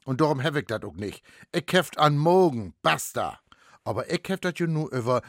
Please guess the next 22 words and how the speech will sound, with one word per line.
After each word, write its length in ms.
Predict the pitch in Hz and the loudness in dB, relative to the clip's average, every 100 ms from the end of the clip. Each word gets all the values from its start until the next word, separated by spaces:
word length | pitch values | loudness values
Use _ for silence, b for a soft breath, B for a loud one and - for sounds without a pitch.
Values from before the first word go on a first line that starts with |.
| B - | B -8
Triskaidekaphobie. 1400 | 139 151 - - 135 113 131 - 110 - 107 131 95 - B B B | -6 -4 -6 -4 -4 -2 -4 -4 -6 -4 -4 -6 -8 -12 B B B
Und 200 | 123 113 | -6 -2
dat 120 | 180 | -4
ist 220 | 151 - | -4 -8
die 80 | 120 | -8
krankhafte 720 | - - 214 202 151 - 160 | -6 -4 -4 -2 -4 -4 -4
Angst 320 | 139 165 185 - | -2 -4 -4 -6
vor 140 | 139 | -4
de 100 | 131 | -4
toll 320 | - 156 151 | -2 0 0
Dörtein. 560 | 117 180 175 - - - B B B B | 2 0 0 -8 -12 -18 B B B B
Do 160 | 151 147 | 4 4
liegt 360 | 165 226 185 | 4 0 0
jo 120 | 135 | 0
mehr 400 | 127 156 240 226 | 0 2 2 2
Lü 280 | 151 170 175 | 0 0 -2
an, 300 | 123 123 139 B B | -2 -4 -4 B B
as 240 | - 147 160 | -6 -6 -4
en 80 | 135 | -2
so 160 | 131 | -2
globen 460 | 113 220 269 156 101 | 0 0 2 0 -4
deit. 400 | 92 - - | -10 -12 -18